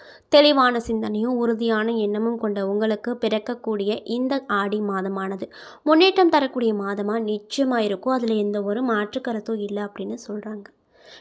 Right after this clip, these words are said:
மேலும் உங்களுடைய நட்சத்திர அதிபதி சூரியன் தன குடும்ப வாக்குஸ்தானத்துல ஞான காரகன் குருவோடு இணைவதால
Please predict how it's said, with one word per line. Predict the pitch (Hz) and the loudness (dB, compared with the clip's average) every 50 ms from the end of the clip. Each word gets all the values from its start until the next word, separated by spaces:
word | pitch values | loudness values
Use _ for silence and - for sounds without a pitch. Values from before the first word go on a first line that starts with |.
| _ _ | _ _
மேலும் | 302 330 339 339 339 | 4 4 6 6 6
உங்களுடைய | 330 320 311 302 277 285 285 302 | 4 4 4 4 4 4 4 4
நட்சத்திர | 311 277 247 - - 294 277 302 294 285 277 254 | 4 2 2 2 0 -2 0 2 2 2 2 2
அதிபதி | 247 254 240 233 220 226 | 0 0 0 0 0 -2
சூரியன் | 226 226 233 226 226 226 226 220 233 254 254 | -2 -2 -2 -2 -2 0 0 0 -2 -2 2
தன | 262 247 226 254 302 302 | 4 4 4 4 4 2
குடும்ப | 311 311 311 302 294 294 285 | 2 2 2 4 4 4 4
வாக்குஸ்தானத்துல | 254 220 214 214 208 - 269 262 - 240 226 214 214 208 - 214 214 226 | 6 4 4 4 2 -2 -4 -4 -4 -4 -4 -4 -6 -6 -6 -4 -4 -2
ஞான | 240 233 220 208 208 220 254 277 294 285 294 - 240 | -2 0 0 2 2 2 2 0 -2 -4 -4 -6 -4
காரகன் | 220 220 226 240 247 233 240 240 233 208 - | -2 -2 -2 -2 -4 -6 -6 -6 -6 -6 -4
குருவோடு | 220 220 233 233 226 214 208 208 220 247 | -2 -2 -2 0 0 0 0 0 0 0
இணைவதால | 262 233 220 208 202 202 208 202 202 208 202 208 226 | -2 -2 -2 -2 -2 -4 -4 -6 -6 -4 -4 -4 -4